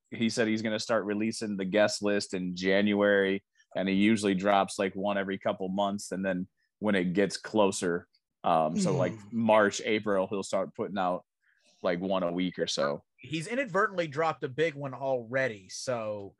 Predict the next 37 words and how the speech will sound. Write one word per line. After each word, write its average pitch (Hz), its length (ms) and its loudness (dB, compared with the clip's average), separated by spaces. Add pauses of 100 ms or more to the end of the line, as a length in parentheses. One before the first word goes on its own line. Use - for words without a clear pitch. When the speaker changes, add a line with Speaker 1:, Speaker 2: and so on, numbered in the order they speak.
(300)
Speaker 2:
you 151 80 -4
know, 170 60 4
if 147 100 2
you 156 60 -4
follow 262 340 4
him 214 100 -2
on 170 160 0
social 170 380 -2
media, 156 240 -4
you 127 140 -4
probably 165 380 0
already 139 220 2
know 131 200 -2
who 131 180 -6
it 120 60 -2
is, 123 220 -2
but 123 100 -4
I 139 100 2
won't 143 220 -4
go 131 140 -2
any 117 120 -8
further 117 300 -4
than 104 200 -14
that. 95 160 -16 (1200)
Speaker 1:
I 160 100 6
mean, 156 340 0
you 165 120 2
brought 175 320 6
it 143 100 6
up. 139 280 6
So 143 160 -12
why, 156 240 -4
like, 139 180 -4
if 131 120 -10
you 175 120 -8
said 180 260 -2
that, 143 120 -4